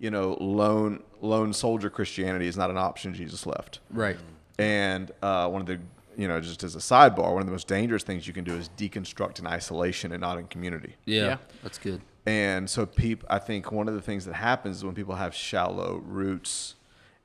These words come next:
Speaker 1: and they're not actually planted in community. But on the flip side, to your point, the other ditch, and I, I think this is kinda maybe what you're alluding to,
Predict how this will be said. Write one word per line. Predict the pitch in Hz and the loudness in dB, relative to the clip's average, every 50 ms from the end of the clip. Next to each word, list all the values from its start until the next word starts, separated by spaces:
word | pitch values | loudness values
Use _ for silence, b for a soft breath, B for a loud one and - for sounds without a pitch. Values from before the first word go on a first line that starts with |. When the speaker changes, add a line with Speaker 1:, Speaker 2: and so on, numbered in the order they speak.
| - - | -8 -4
Speaker 1:
and | 95 90 87 87 87 | -2 -2 -2 -2 -2
they're | 90 95 95 | -2 -2 0
not | 95 95 95 90 85 82 - - | 0 2 2 4 4 2 2 2
actually | 87 92 90 - - - 107 92 | 0 0 0 0 -2 -6 -6 -6
planted | - - 92 87 87 82 - 85 85 | -6 -4 -4 -4 -4 -4 -4 -6 -8
in | 85 85 | -8 -8
community. | - 85 85 87 80 - - 98 - _ _ | -8 -8 -6 -6 -6 -8 -10 -12 -14 _ _
But | - 107 | -4 -2
on | 104 101 95 | -2 0 -2
the | 90 | -4
flip | - - 160 185 - | -4 0 0 0 0
side, | - - 98 90 - | 4 2 2 2 2
to | - | 0
your | 92 123 196 208 | 2 2 2 2
point, | - - 98 87 73 - - - b b b b b b b b b - | 2 -2 -4 -4 -4 -6 -10 -12 b b b b b b b b b -6
the | 95 92 101 | -2 2 6
other | 123 185 240 240 175 | 6 8 8 6 4
ditch, | - 92 87 76 - - - - - - - _ _ _ _ _ - - | 2 2 0 0 0 -2 -6 -8 -8 -8 -14 _ _ _ _ _ -8 -2
and | 104 104 104 | 0 2 2
I, | 104 - | 2 2
I | - 104 | 2 0
think | 101 - 120 98 | 0 0 -2 -2
this | 98 98 - - | 0 -2 -2 -4
is | 98 - | -8 -4
kinda | - 113 98 | -2 -2 0
maybe | 95 92 90 | 0 -2 -2
what | 95 90 90 - - | -2 -4 -6 -4 -2
you're | 117 | -2
alluding | 131 127 107 95 87 87 | 0 0 0 0 -2 -4
to, | - - 92 85 85 90 | -6 -6 -4 -4 -6 -6